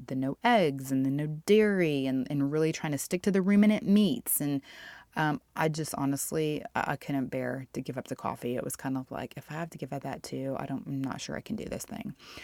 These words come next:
I'm still mostly drinking my reishi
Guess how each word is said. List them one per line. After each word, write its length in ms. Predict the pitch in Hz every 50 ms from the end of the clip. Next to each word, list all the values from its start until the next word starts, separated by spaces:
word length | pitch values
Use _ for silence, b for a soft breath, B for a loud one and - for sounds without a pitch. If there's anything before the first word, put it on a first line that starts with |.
| B B B B B B - 175
I'm 100 | 180 156
still 300 | - - - 185 180 175
mostly 320 | 170 156 147 - - 165
drinking 340 | 156 151 139 135 - 165 156
my 140 | 147 135 127
reishi 640 | 127 127 127 131 - - 180 180 185 196 196 208